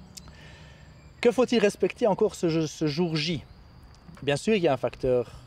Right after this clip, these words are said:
nutrition, hydratation.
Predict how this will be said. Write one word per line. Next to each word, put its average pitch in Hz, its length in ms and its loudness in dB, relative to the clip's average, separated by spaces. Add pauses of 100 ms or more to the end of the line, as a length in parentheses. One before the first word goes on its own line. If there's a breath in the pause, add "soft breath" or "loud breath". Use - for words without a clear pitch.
(180)
nutrition, 156 640 -2 (1120)
hydratation. 165 720 0